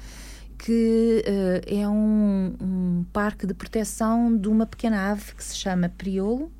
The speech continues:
que é endémica de São Miguel, portanto não existe em mais nenhum lado do mundo,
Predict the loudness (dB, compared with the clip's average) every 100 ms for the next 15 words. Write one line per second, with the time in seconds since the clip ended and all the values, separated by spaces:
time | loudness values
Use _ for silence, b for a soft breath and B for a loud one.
0 | B B -16 -4 4 8 10 10 8 8
1 | 4 -2 0 0 2 -2 -6 -4 0 4
2 | 4 4 0 2 2 2 4 6 8 8
3 | 8 6 4 2 0 -6 -12 -14 -6 -2
4 | 0 -2 -4